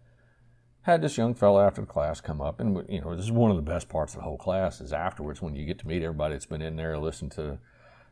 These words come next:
you know, rather boring material all day. And, uh, you know, we're swapping stories and pointers and this, that, the other. And this, this young fellow comes up, and he's, he's young. He, he's,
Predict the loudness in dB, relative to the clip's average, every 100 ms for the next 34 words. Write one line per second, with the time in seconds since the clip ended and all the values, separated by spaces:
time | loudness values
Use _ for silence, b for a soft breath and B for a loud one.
0 | b -8 -6 -4 0 2 2 2 2 4
1 | 2 0 -6 -4 0 2 0 0 -2 -4
2 | -4 -4 -6 _ b b b b _ -4
3 | -2 0 -2 -4 -6 -6 -2 0 2 0
4 | -2 -2 -2 -2 -8 -10 -8 -6 -4 -4
5 | -4 -6 -8 -10 -8 -10 -12 -16 -12 -4
6 | -2 -2 -6 -8 -10 -8 -6 -6 -6 -6
7 | -6 -4 -2 -4 -6 -8 -2 -2 0 2
8 | 0 0 -4 -6 -6 -6 -8 -2 0 0
9 | -2 -18 _ _ _ _ _ _ _ -20
10 | _ _ 0 2 4 4 2 0 -8 _
11 | -6 0 0 0 -2 -2 -4